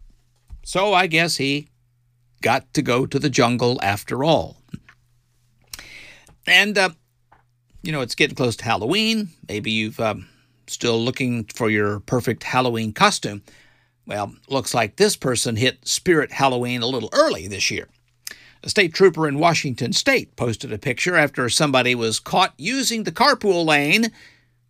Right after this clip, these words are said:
with a Halloween mask strapped to the passenger seat.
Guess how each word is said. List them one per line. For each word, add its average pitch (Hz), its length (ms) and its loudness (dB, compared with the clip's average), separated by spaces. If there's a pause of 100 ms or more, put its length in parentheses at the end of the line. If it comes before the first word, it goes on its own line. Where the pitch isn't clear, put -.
(140)
with 170 160 0
a 135 140 2
Halloween 180 680 0
mask 127 540 -2 (220)
strapped - 680 2
to 180 80 -2
the 165 100 -4
passenger 160 580 2
seat. 98 320 -2